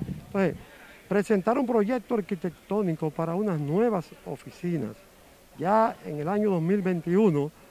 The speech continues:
nosotros entendemos que la clase periodística deportiva debe tener no solamente un lugar donde administrativamente se lleven a cabo las tareas diarias de la asociación, sino donde se puedan llevar a los hijos, a toda la familia,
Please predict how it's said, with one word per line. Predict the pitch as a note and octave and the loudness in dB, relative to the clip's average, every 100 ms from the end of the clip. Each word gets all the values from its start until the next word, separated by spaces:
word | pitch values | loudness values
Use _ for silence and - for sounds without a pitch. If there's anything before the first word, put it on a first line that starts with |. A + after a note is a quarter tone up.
| - - - | -20 -20 -12
nosotros | - - F#3+ G#3+ | -10 -8 -2 -2
entendemos | G3+ F#3 F3+ G3 F3+ | 0 -2 0 0 -2
que | - D#3+ D3 | -4 -6 -4
la | D3 C#3+ - - - - - | -6 -8 -16 -20 -20 -20 -10
clase | E3 A#3 A3+ G3+ | -2 0 0 -2
periodística | G#3 F3+ F3+ G3+ F3+ F3+ | 0 2 2 0 -4 -4
deportiva | E3+ D#3+ D3+ G#3+ G3 C#3+ D#3 - - - - | -4 -4 -4 0 2 0 -4 -14 -20 -20 -10
debe | F#3+ F3 | -4 -4
tener | G#3+ A#3 A3+ | -2 0 2
no | G#3 A#3+ | 2 0
solamente | G#3+ C4 A#3 C4 A3 A#3+ | 0 0 0 0 0 0
un | |
lugar | A3+ F#3+ G3+ E3 F3 - - - - - | 2 4 4 2 -4 -12 -20 -20 -20 -16
donde | D#3+ A#3 A3 G#3 G#3 | -2 0 2 2 0
administrativamente | G#3 G3 G3+ G3+ G3+ G3 F#3+ A#3+ D#4+ B3+ A3+ G3 F#3 | -2 -4 0 0 0 -2 -4 -4 -4 2 2 2 0
se | - | -4
lleven | F3+ A3 A3+ | -4 0 0
a | G3 | 0
cabo | A3 G#3 | 0 0
las | F#3 - | 0 -2
tareas | F3 F#3+ F3+ | -2 0 2
diarias | F#3 F#3+ E3+ | 2 2 0
de | D#3 | -2
la | |
asociación, | D3+ D3+ C#3+ - F3+ A#2+ - - - - - | -4 -10 -8 -2 -2 -4 -14 -20 -20 -20 -12
sino | F#3 G3+ B3 | -4 0 2
donde | B3 A3 | 2 0
se | F#3+ F3+ | -2 -4
puedan | - D#4 A#3+ | -4 -2 0
llevar | A3 A#3 | 2 4
a | A3 | 4
los | D#3+ - | 2 2
hijos, | A3 D3 A#2+ - - - - - F#3 | 0 2 -4 -10 -20 -20 -20 -10 -8
a | F#3 | -4
toda | A3+ B3+ | 0 2
la | A#3 | 2
familia, | F3 E3+ F#3 G#3 D#3 A#2+ | 0 0 2 4 2 -2